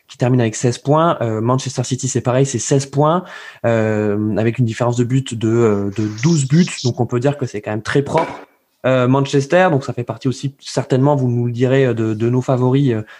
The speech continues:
pour la victoire finale. Euh, Porto qui termine deuxième. Porto qui a fait une belle, euh, une belle phase de poule. Et puis l'Olympiakos et Marseille qui terminent tous les deux avec trois points.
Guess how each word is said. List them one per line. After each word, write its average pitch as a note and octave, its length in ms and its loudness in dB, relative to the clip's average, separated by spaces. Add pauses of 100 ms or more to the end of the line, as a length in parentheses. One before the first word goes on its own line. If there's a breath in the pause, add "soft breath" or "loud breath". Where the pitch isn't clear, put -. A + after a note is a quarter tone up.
(140 loud breath)
pour D3+ 100 0
la C#3 80 2
victoire C3 280 -6
finale. D3+ 460 0 (300 loud breath)
Euh, B2 80 2
Porto G3 340 0
qui G3+ 140 -2
termine F#3 260 4
deuxième. F#3 460 4 (200)
Porto C#3+ 200 -4
qui F3+ 80 -2
a D#3 40 -2
fait C#3+ 100 -2
une B2+ 80 2
belle, F3+ 240 2
euh, C3 440 2
une B2+ 100 0
belle F3 160 2
phase E3 220 -2
de D3 80 2
poule. F#3+ 380 2 (260 loud breath)
Et D#3 160 0
puis G3 240 2
l'Olympiakos E3+ 800 2
et D#3+ 60 -2
Marseille C#3+ 340 0
qui - 60 -8
terminent C#3 260 2
tous C#3 100 -6
les D3+ 80 0
deux E3 120 2
avec C#3+ 200 4
trois D#3+ 280 -2
points. C#3+ 320 0